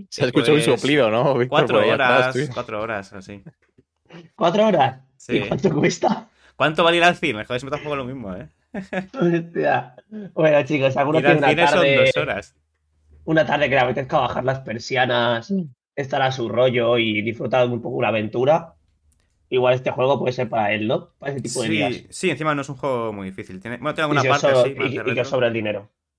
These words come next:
Speaker 2: Eh, sí, bueno. Ya sabemos que es un lujo.
Speaker 3: <laughs>
Speaker 2: A ver,
Speaker 3: Oh.
Speaker 2: es un lujo.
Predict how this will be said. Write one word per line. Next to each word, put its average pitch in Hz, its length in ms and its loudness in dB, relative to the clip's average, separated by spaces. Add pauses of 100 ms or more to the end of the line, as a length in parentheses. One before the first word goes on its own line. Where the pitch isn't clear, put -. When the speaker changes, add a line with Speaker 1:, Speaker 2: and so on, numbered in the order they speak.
(440)
Speaker 2:
Eh, 87 480 -12 (280)
sí, 95 360 -20 (140)
bueno. 82 180 -20 (580)
Ya 113 140 -12
sabemos - 220 -6
que 185 100 2
es - 80 -6
un 190 160 -4
lujo. 170 120 -12
Speaker 3:
<laughs> 165 220 -16
Speaker 2:
A - 100 2
ver, 160 140 4
Speaker 3:
Oh. 139 100 6
Speaker 2:
es 120 120 -10
un 92 180 -18
lujo. - 240 -20